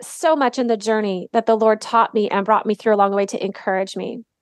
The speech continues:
But that is the journey of obedience and, and seeing how God ministered to us,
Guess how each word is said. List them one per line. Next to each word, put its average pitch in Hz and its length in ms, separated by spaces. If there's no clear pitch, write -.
But 233 160
that 277 260
is 254 160
the 247 100
journey 220 480
of 190 220
obedience 208 760
and, 202 300
and 208 240
seeing 302 460
how 294 220
God 208 520
ministered 220 560
to 208 200
us, 196 420